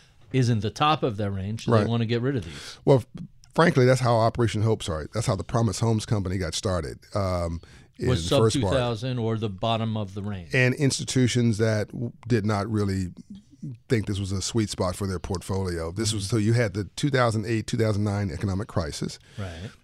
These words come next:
Speaker 2: Uh, they had investors come into their funds to buy assets in a downtown, downturn. Five to seven years later, the investor wants out. It's
Speaker 1: Mm-hmm.
Speaker 2: not that they don't like the asset, but they're like,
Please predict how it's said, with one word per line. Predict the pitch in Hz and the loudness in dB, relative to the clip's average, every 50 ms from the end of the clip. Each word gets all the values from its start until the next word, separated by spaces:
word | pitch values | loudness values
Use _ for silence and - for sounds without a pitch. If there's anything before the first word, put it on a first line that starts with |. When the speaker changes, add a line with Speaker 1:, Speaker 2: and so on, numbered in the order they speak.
| _ _ - - - - - | _ _ -20 -20 -16 -6 -4
Speaker 2:
Uh, | 113 98 98 95 | -2 0 0 -2
they | 87 90 107 | 0 0 0
had | 107 107 104 | 0 0 0
investors | 104 98 92 107 113 - - 123 120 110 - | 0 0 0 0 0 0 2 2 2 2 0
come | - - - 117 117 | -2 0 2 2 4
into | 117 113 110 113 | 4 4 4 4
their | 110 110 110 | 4 4 2
funds | 107 - - 104 92 90 95 101 110 117 - - - - - | 2 0 -2 -2 -2 -2 -2 -2 -4 -4 -6 -8 -12 -8 -4
to | 117 110 104 98 98 98 98 95 92 85 - | -2 -2 0 0 0 -2 -2 -2 -4 -6 -4
buy | - 104 98 101 104 107 110 110 - | -2 -2 0 0 0 0 0 0 -2
assets | 92 - 101 101 95 - - 104 95 98 - - - - - - - - - - - - - _ - | -2 -4 -4 -4 -6 -4 -4 -4 -4 -4 -6 -6 -8 -8 -8 -10 -16 -20 -20 -20 -20 -20 -20 _ -6
in | - 110 101 | -4 -4 -4
a | 110 | -2
downtown, | 117 - 101 92 104 98 92 - 98 85 82 87 - - | -2 -2 -2 0 -2 -2 -4 -6 -6 -6 -6 -6 -6 -4
downturn. | 110 117 107 113 110 - 104 85 85 92 123 127 - | -2 -2 0 0 -2 -2 -4 -4 -4 -4 -6 -6 -4
Five | - 117 110 117 120 120 | -2 0 2 2 0 0
to | 113 107 95 | 0 -2 -2
seven | - 117 113 107 110 | 0 0 0 2 2
years | 110 101 104 92 | 2 0 0 0
later, | 92 92 92 90 95 113 127 - - _ _ _ - - | 0 -2 0 0 0 0 0 -2 -6 _ _ _ -12 -6
the | - 101 | -4 -2
investor | 101 95 92 98 95 - 104 | -2 0 -2 -2 0 0 0
wants | 104 101 113 110 - | 0 0 0 0 0
out. | - - - - - _ _ _ _ _ - | -2 -2 -4 -6 -12 _ _ _ _ _ -4
It's | 107 104 101 | -4 -2 2
Speaker 1:
Mm-hmm. | 151 | 4
Speaker 2:
not | 165 175 | 4 4
that | 143 123 104 | 4 2 -2
they | 117 113 | -2 -4
don't | 107 117 113 110 101 | -4 -4 -6 -6 -6
like | 95 107 101 95 | -6 -8 -8 -8
the | - 87 90 | -10 -10 -6
asset, | 101 135 160 147 - 110 101 123 151 - - _ | -4 -4 -4 -2 -4 -4 -4 -6 -8 -8 -10 _
but | 104 101 101 - | -8 -8 -4 -4
they're | 113 107 | -4 -2
like, | 110 110 110 | -2 -2 -2